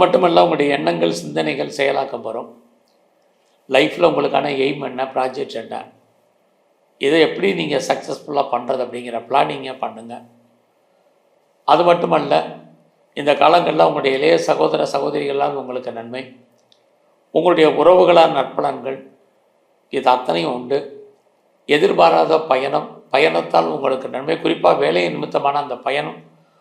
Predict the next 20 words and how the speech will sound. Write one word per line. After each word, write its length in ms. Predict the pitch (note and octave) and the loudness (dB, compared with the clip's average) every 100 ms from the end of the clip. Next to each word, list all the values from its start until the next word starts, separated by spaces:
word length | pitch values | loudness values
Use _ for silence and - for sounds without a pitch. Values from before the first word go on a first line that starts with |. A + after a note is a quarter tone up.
| _ - | _ -4
உங்களுக்கு 300 | C#3+ D#3 D3+ | 0 0 2
வருமானத்தையும் 540 | C3 D3 E3+ E3+ E3 C#3+ | 0 4 4 4 0 -2
மகிழ்ச்சியும் 500 | C3+ D#3+ - E3 - | -2 -4 -6 -12 -10
சந்தோஷத்தையும் 680 | C3 D#3 C3+ - - B2+ A2+ | -12 -8 -8 -8 -10 -12 -12
கொடுக்கும். 320 | G#2 - - - | -14 -14 -14 -6
இது 120 | C3 | 0
அத்தனையும் 560 | C3 - D#3 D#3 E3 F3 - - | 0 0 -2 -2 -4 -10 -14 -14
இந்த 200 | B2 A#2+ | -10 -6
மாதம் 340 | A2+ A#2+ A#2 | -4 -4 -6
உண்டு. 180 | G2+ - _ _ _ _ _ _ _ _ _ _ _ _ _ _ | -14 -20 _ _ _ _ _ _ _ _ _ _ _ _ _ _
So, 80 | F3+ E3+ | 2 4
இந்த 160 | F3 F3+ D#3+ B2 - - - C3+ | 4 6 6 4 -4 -14 -4 4
மாதத்துல 480 | D3 D3 C#3+ C#3 C#3+ - - _ _ _ _ _ - _ _ - | 6 6 2 2 0 0 -10 _ _ _ _ _ -20 _ _ 0
உங்களை 340 | C#3+ E3+ F3+ D3+ - - - - | 2 6 8 8 4 -4 -10 -4
பொறுத்த 280 | C#3+ C#3 D#3 | 0 0 2
வரைக்கும் 460 | C#3+ C#3 - C#3 - - _ _ _ _ _ _ _ | 2 0 -4 -12 -14 -20 _ _ _ _ _ _ _
ஷேர்ஸ் 540 | - - D3+ E3 - E3 | -8 4 6 6 4 0
எப்படி 200 | C#3 D#3 | 0 -2
இருக்குன்னு 360 | D3+ - D3+ - | -2 -2 -6 -2
பார்க்குறோம். 360 | C#3 C3+ C3 | -2 0 -4